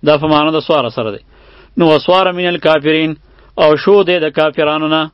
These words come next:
ابلیس دا کافر شو. دې ځای کې مفتي شفیع رحمت الله علیه معارف القرآن کې یو مسله لیکلې ده. هغه دا ده، یو فرض عمل دی پرېښودل دی، هغه نه کول دی په شریعت کې، نو دا فسق دی، یو ګناه کبیره ده، کفر نه دی.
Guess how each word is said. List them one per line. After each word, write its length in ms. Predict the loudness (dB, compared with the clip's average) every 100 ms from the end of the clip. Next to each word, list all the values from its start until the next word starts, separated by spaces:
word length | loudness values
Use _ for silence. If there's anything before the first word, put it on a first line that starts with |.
| _ _ _ _
ابلیس 420 | 0 0 2 0 2
دا 140 | 0 0
کافر 400 | -2 -2 -4 -4
شو. 160 | -8 -14 -20 -20 _ _ _ _ _ _ _ _ _ _ -20 _ _ _ -20 -20 _ _ _ _ _ _ _ _ _
دې 160 | 0 2 2
ځای 120 | 2
کې 120 | 0
مفتي 260 | -2 -2 -4
شفیع 240 | -2 0 0
رحمت 200 | 0 2
الله 160 | 2 2
علیه 100 | 0
معارف 400 | 0 0 -4 -6
القرآن 420 | -2 0 0 -4
کې 80 | -4
یو 120 | -4
مسله 300 | -2 -2 -2
لیکلې 340 | -2 -2 -2 -2
ده. 100 | -6 _ _
هغه 180 | 0 2
دا 140 | 2 -2
ده، 100 | -4 -8 _ _ _ _ -4
یو 220 | 0 2 2 2
فرض 300 | 2 2 0
عمل 380 | -2 -2 -4 -2
دی 100 | -2
پرېښودل 680 | -2 -4 -2 -2 -2 -2 -4 -2
دی، 100 | 0
هغه 180 | -2 -4
نه 120 | -4
کول 320 | -2 -2 -2
دی 100 | -4
په 100 | -2
شریعت 380 | -2 0 0 -2
کې، 160 | -4 -4 -6 _ _ _
نو 80 | 0
دا 120 | 2 2
فسق 400 | 0 0 0 0
دی، 60 | 2
یو 120 | 2
ګناه 320 | 2 0 0
کبیره 360 | -2 -2 -2 -2
ده، 100 | -2
کفر 320 | -4 -2 -2 -2
نه 140 | -4
دی. 120 | -6